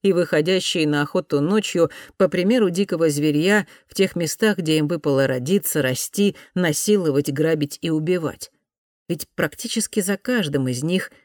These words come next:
тянулся длинный шлейф преступлений, ужасающих для цивилизованного европейца, но вполне обыденных с точки зрения самих нелегалов, мобилизованных в ту или иную банду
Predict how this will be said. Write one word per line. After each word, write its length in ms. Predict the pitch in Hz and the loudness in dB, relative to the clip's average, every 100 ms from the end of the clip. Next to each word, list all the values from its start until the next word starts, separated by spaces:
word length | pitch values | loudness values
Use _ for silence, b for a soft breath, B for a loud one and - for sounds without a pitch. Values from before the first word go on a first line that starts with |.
| b | b
тянулся 500 | - 190 220 233 - | -2 2 2 0 -2
длинный 500 | 147 143 165 185 156 | -2 0 0 -2 -2
шлейф 380 | 131 - 139 139 | -4 0 0 0
преступлений, 880 | - 147 - 175 - 156 - 98 - _ _ _ - | -2 -2 -2 -6 -4 -6 -6 -10 -16 _ _ _ -6
ужасающих 920 | 147 143 - 180 165 151 - 151 - B B | -2 -2 0 0 2 0 -2 -2 -4 B B
для 160 | 165 151 | 0 0
цивилизованного 840 | 175 151 151 151 175 165 156 143 | 0 2 2 4 2 2 0 0
европейца, 920 | 135 135 135 127 - 220 208 - 151 b b b | 2 2 0 -2 2 2 2 0 0 b b b
но 140 | 208 | 0
вполне 460 | 202 - 208 269 277 | 0 0 2 4 2
обыденных 480 | 190 208 180 170 156 | 2 2 2 -2 -4
с 80 | - | -4
точки 320 | 190 - 160 | -4 -2 -4
зрения 440 | 147 185 175 160 | 0 0 0 -2
самих 440 | 147 165 175 170 185 | -2 -2 -2 -4 -2
нелегалов, 720 | 180 196 190 147 123 - - _ _ - | 0 0 0 -2 -4 -12 -20 _ _ 0
мобилизованных 920 | 190 160 156 151 185 165 156 156 - | 0 2 2 4 2 2 0 -2 -4
в 60 | |
ту 180 | - 196 | -2 0
или 200 | 160 151 | 2 2
иную 360 | 147 156 151 143 | 2 2 0 2
банду 500 | 160 196 180 151 | 0 0 2 2